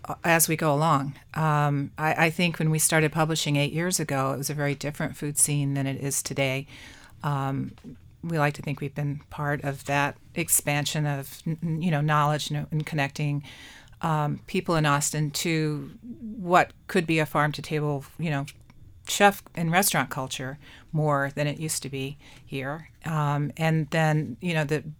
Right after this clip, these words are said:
with the growth of farmers markets, it's, the food is just much more accessible to chefs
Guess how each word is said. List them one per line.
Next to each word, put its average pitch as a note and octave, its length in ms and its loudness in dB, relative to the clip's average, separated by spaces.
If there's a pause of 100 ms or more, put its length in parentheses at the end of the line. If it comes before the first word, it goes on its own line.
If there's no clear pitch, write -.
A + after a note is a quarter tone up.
(240)
with E3 200 -2
the D#3 80 -6
growth D3+ 280 0
of C#3 120 -4
farmers F3+ 360 6
markets, D3+ 460 0
it's, B2+ 240 -4
the D3+ 180 -4
food F#3 240 2
is D#3+ 100 2
just D#3+ 200 2
much - 180 0
more D3+ 80 0
accessible E3+ 540 4
to B2+ 80 -8
chefs - 520 0